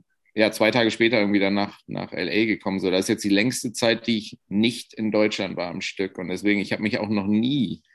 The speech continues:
in der ganzen Zeit so sehr auf Deutschland gefreut wie jetzt. Also ich freue mich richtig auf den Sommer in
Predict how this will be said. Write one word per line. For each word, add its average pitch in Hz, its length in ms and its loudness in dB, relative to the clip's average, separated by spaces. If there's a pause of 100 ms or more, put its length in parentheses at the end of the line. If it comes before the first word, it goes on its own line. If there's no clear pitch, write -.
(180)
in 98 80 -2
der 95 80 4
ganzen 110 340 0
Zeit 104 240 2
so 104 140 6
sehr 104 280 4
auf 104 160 2
Deutschland 101 460 2
gefreut 90 400 -4
wie 87 140 0
jetzt. 87 240 -2
Also 92 100 -2
ich 92 80 -2
freue 113 140 2
mich 104 180 0
richtig 110 320 0
auf 101 100 -6
den 98 180 -4
Sommer 95 260 -2
in 92 100 -12